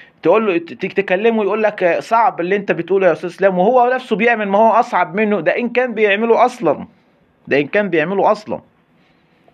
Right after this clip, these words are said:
خلاص؟ تعقيدات الحسابات دي حطها في، في المعادلة بتاعتك. اللي جاي بقى ده مهم جدًا. ليه ما بتحسبش، آه، آه، اللي هو الريتين،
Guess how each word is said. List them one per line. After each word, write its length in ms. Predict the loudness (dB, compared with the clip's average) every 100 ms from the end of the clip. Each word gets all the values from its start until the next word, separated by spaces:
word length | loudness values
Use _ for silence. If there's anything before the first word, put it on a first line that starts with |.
| _ -4
خلاص؟ 360 | 0 0 -2 -10 _ _ _ _ _ _ _ _ _ _ -10
تعقيدات 480 | -4 -2 0 0 -2
الحسابات 460 | -2 -2 -2 -2 0
دي 100 | -2
حطها 360 | -6 0 0
في، 160 | 0 -6
في 160 | -4 -2
المعادلة 440 | 0 0 -2 -6
بتاعتك. 400 | -4 -6 -6 -20 _ -20 _ _ _ -20 _ _ _ _ _ _ _ _ _ -20 -18 -6
اللي 160 | -2
جاي 200 | 0 -2
بقى 200 | 2 2
ده 120 | 2 -2
مهم 360 | -2 -4 -4
جدًا. 340 | -6 -8 -10 -20 _ _ _ _ -2
ليه 160 | 0
ما 80 | 0
بتحسبش، 640 | -2 -4 -2 -4 -2 -4
آه، 180 | -6 -6 _ -6
آه، 480 | -4 -2 0 0 -2 -8 -20 -20 -6
اللي 240 | -2 0 2
هو 220 | 2 2
الريتين، 720 | -2 -2 -4 -2 -2 -2 -8